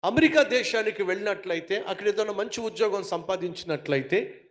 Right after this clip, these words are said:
నా బిడ్డలకు ఏ లోటు లేకుండా ఉంటుంది అని చెప్పి,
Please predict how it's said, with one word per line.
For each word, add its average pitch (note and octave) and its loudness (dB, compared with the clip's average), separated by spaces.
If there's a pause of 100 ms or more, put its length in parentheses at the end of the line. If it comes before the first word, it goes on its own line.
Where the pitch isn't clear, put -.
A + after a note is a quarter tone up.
(300)
నా G3 2
బిడ్డలకు A3 2
ఏ G#3+ 4
లోటు A3+ 4
లేకుండా F3+ 0
ఉంటుంది E3 0
అని C#3+ 0
చెప్పి, F#3 -4